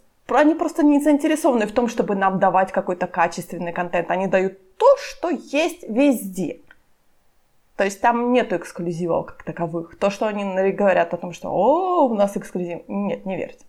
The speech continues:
Никаких, например, найти именно современное украинское кино очень-очень сложно. Почему?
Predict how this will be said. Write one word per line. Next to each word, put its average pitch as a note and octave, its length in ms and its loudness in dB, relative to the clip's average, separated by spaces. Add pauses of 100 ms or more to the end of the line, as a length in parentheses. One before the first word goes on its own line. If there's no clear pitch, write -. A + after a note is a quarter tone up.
(560)
Никаких, B3+ 840 0 (360)
например, A#3 640 0
найти A#3+ 540 0
именно A3+ 680 0 (400)
современное A3+ 500 -2
украинское B3 380 0
кино A#3+ 340 -2
очень-очень A3 1600 2
сложно. - 520 -2 (520)
Почему? G4+ 640 -2